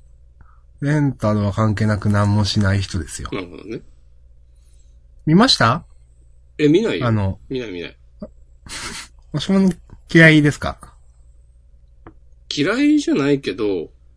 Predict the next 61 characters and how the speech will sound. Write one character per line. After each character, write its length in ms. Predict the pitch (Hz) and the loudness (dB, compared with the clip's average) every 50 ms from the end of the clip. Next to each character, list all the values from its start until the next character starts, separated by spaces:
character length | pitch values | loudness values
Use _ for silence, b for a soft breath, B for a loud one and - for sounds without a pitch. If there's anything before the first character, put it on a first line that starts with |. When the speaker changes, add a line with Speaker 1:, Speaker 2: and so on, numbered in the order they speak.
| - - - - - - - - | -20 -20 -20 -20 -20 -18 -10 -6
Speaker 1:
う 60 | 113 | -4
ん。 300 | 107 98 87 82 110 120 - | -4 -4 -4 -6 -8 -12 -8
Speaker 2:
え、 100 | - 147 | -4 -2
な 100 | 165 202 208 | -2 -2 -2
ん 20 | |
か 100 | - 139 | -2 -2
エ 60 | 131 147 | 0 0
ヌ 100 | 185 226 | 2 0
エ 40 | |
イ 80 | 277 269 | 0 -2
チ 200 | - - - - | -4 -8 -10 -8
ケ 160 | - - 214 - | -6 -4 -4 -4
ー 20 | |
で 120 | - 90 85 | -4 -4 -8
や 100 | 85 85 | -8 -10
っ 40 | - | -12
て 180 | - - 98 87 | -14 -14 -14 -14
た 120 | - 80 | -14 -16
ん？ 160 | 78 78 - - - - | -20 -20 -20 -18 -8 -2
Speaker 1:
あ 240 | 180 170 165 156 | 0 2 2 2
あ、 40 | 160 | 2
そ 140 | 165 - 175 | 2 0 0
う。 20 | |
Speaker 2:
で 60 | 143 123 | 0 0
し 60 | 143 | 0
ょ？ 100 | 147 143 | 0 0
Speaker 1:
あ 40 | 143 | 0
の、 480 | 147 143 139 135 131 131 127 117 123 - - - - - - - _ - | 0 0 0 0 0 0 -2 -4 -6 -10 -20 -20 -20 -20 -20 -20 _ -12
そ 180 | - 160 139 123 | -8 -6 -4 -4
う、 40 | 127 | -4
そ 120 | - 175 175 | -2 -2 0
れ 60 | 180 | 2
を、 240 | 180 170 165 - - - - - - _ - - - - - | 2 0 0 -2 -6 -14 -20 -20 -20 _ -20 -20 -18 -10 -6
な 100 | 156 139 | -4 -4
ん 40 | 123 | -2
か 80 | - 104 | -2 -2
い、 140 | 110 117 110 | -2 -2 -4
せ 140 | - - - | -6 -6 -6
っ 20 | - | -4
か 120 | 151 135 | -4 -4
く 80 | 131 131 | -2 0
だ 80 | 117 98 | 0 0
か 80 | 95 | 0
ら 100 | 92 90 | 0 -2
と 80 | 90 90 | -2 -4
思 120 | 92 92 | -4 -4
っ 20 | 90 | -4
て 80 | 98 | -4
私 260 | 98 98 - 113 107 | -4 -4 -4 -4 -2
は 60 | 113 104 | -2 0
見 160 | 110 113 107 | 0 0 -2
て 80 | - | -4
た 80 | 90 - | -6 -4
ん 20 | |
で。 20 | 143 | -2
Speaker 2:
あ、 40 | 139 | 0
見 140 | 170 185 | 0 0
た 140 | 180 - 104 | -2 -4 -6
ん 80 | 90 90 | -6 -6
だ。 80 | 92 | -6
俺、 140 | 101 127 139 | -6 -6 -6